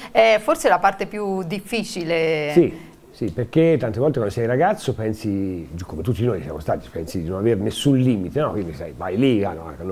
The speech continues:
Speaker 2: non succede niente, invece
Speaker 1: Hai il mondo in tasca.
Speaker 2: il mondo in tasca. Poi invece succede un problema e, e dopo il mondo in tasca ti rendi conto che non ce l'hai e,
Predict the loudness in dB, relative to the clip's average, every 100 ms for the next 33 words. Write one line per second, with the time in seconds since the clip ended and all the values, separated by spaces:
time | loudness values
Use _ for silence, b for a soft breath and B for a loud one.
0 | -8 -4 -2 0 0 2 0 0 2 2
1 | 2 -2 -4 -4 -2 0 0 0 0 -2
2 | -2 -10 -10 2 6 6 6 2 0 -8
3 | -8 2 4 6 4 2 0 0 2 2
4 | 2 2 2 2 2 0 -2 -6 -20 _
5 | _ _ _ -10 -8 -8 -4 -2 0 0
6 | 0 -2 -2 -2 -4 -4 -4 -2 -2 0
7 | 0 -2 -4 -6 -8 -10 -14 -12